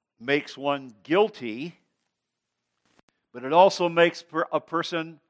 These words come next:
a debtor. Because we are required to live according to the law perfectly, and every time we do not, we owe God a debt. Our sins are guilt,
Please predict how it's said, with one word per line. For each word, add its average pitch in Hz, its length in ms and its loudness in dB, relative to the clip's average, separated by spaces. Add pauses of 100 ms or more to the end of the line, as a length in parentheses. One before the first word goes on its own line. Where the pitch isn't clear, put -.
(100)
a 156 100 2
debtor. 156 560 2 (2250)
Because 180 460 6
we 165 140 2
are 170 140 8
required 185 640 6
to 190 60 0
live 185 200 4
according 175 360 2
to 165 80 -2
the 160 80 -2
law 170 260 4
perfectly, 165 540 -2
and 156 80 -4
every 175 220 4
time 175 260 2
we 160 120 -4
do 151 120 -6
not, 165 400 4 (140)
we 160 240 -2
owe 180 280 6
God 151 480 4
a 143 120 -4
debt. - 520 -6 (1300)
Our 131 140 -4
sins 160 540 -4
are 131 440 0 (360)
guilt, 190 500 -4